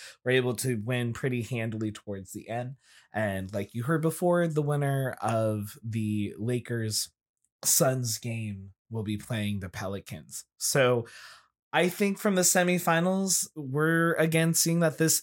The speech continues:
in-season tournament is a success because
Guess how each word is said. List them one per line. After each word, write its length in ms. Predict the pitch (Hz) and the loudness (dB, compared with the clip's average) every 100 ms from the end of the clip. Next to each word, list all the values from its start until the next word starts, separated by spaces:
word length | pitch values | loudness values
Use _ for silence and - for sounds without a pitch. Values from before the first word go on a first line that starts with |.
| - | -2
in-season 640 | 135 147 - 151 139 139 | -2 0 0 0 0 -2
tournament 500 | 135 135 131 143 143 | -4 -4 -4 -4 -6
is 240 | 127 127 - | -6 -4 -4
a 200 | 127 123 | -4 -2
success 880 | 120 - - - - 123 87 - - - _ _ _ | 0 0 0 2 2 2 0 -2 -6 -6 _ _ _
because 800 | 107 95 120 110 107 101 - - | -8 -4 -2 0 0 0 -2 -4